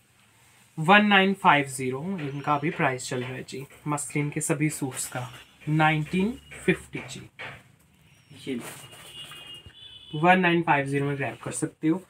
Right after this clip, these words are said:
इसमें colors तो नहीं होंगे, पैटर्न है different डिफरेंट, तो दिखा देता हूँ आपको। ये next पैटर्न है,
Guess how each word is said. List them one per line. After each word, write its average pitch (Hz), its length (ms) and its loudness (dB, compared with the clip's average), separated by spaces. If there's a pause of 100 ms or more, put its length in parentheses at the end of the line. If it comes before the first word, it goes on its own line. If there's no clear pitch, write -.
(340)
इसमें 214 460 4
colors 196 400 4
तो 226 100 -2
नहीं 226 220 -2
होंगे, 214 260 0
पैटर्न 240 480 2
है 220 180 4
different 202 340 4
डिफरेंट, 196 340 6
तो 170 140 2
दिखा 151 320 8
देता 156 260 6
हूँ 180 100 6
आपको। - 1600 2
ये 170 100 6
next 156 320 4
पैटर्न 180 380 6
है, 190 220 4